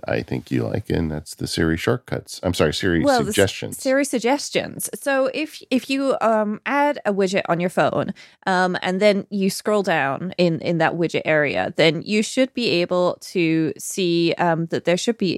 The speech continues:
Speaker 2: a Siri suggestions section. Um, and this allows you to add, so there's, uh, either a stack or there's the app suggestions. And the app suggestions is such a great widget. So this is one you can't stack.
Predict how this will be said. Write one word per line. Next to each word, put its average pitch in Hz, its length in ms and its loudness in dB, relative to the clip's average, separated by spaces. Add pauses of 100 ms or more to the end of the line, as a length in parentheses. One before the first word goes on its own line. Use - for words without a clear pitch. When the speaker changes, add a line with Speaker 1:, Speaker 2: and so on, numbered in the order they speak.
Speaker 2:
a - 20 4
Siri 165 640 0
suggestions - 960 -2
section. - 480 -2 (580)
Um, 175 360 0 (100)
and 185 540 0 (260)
this 220 380 2 (100)
allows 196 400 2
you 175 220 0
to 190 280 -2
add, 175 380 2
so - 180 -4
there's, 185 460 0 (100)
uh, 196 220 2
either 247 300 2
a 214 60 -2
stack - 380 -2 (100)
or 185 180 2
there's 180 340 2 (140)
the 180 160 0
app 156 180 2
suggestions. - 680 -4 (260)
And 180 160 0
the 170 180 -2
app 320 200 0
suggestions 170 800 0
is 175 320 0
such - 320 2
a 220 60 0
great 185 160 2
widget. 151 320 -2
So 165 100 0
this 220 180 2
is - 140 -14
one 254 220 2
you 214 80 -2
can't 190 520 0
stack. - 520 -4